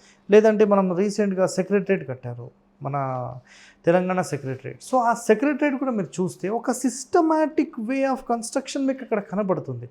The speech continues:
ఒక ప్రాపర్ ఓరియంటేషన్ కానీ, అలైన్‌మెంట్స్ కానీ చాలా నీట్‌గా ఉంటుంది, ఎక్కడ డిస్టర్బెన్సెస్ కనపడవు. అట్లా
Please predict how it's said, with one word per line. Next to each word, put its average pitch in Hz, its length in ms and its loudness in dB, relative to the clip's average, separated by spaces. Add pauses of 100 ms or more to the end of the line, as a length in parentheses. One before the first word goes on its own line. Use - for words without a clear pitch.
(340)
ఒక 175 140 4
ప్రాపర్ 190 480 6
ఓరియంటేషన్ 147 760 2
కానీ, 139 240 -4
అలైన్‌మెంట్స్ 165 760 2
కానీ 135 360 -8 (340)
చాలా 240 200 4
నీట్‌గా 247 720 4
ఉంటుంది, 170 380 0
ఎక్కడ 240 260 4
డిస్టర్బెన్సెస్ 214 680 2
కనపడవు. 151 380 -4
అట్లా 143 180 -4